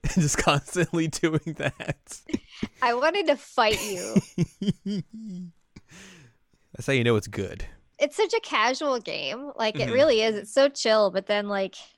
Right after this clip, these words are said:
Speaker 1: <laughs> You add the element of another person and just becomes chaos. <laughs>
Speaker 2: You made me want to murder.
Speaker 1: <laughs>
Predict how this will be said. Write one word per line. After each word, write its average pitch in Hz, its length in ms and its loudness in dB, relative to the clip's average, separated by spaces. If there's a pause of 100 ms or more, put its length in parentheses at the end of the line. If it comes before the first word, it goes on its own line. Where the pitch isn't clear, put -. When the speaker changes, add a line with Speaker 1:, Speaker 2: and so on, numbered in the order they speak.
Speaker 1:
<laughs> - 280 -18
You 135 180 0
add 135 160 8
the 131 140 4
element 120 320 4
of 113 80 0
another 113 240 -2
person 113 400 -4
and 107 160 -6
just 113 200 -6 (120)
becomes 113 400 -4
chaos. - 840 -4
<laughs> - 60 -20 (320)
Speaker 2:
You 262 220 0
made 262 200 4
me 269 140 2
want 247 240 2
to 262 80 2
murder. 220 640 4
Speaker 1:
<laughs> 170 1000 2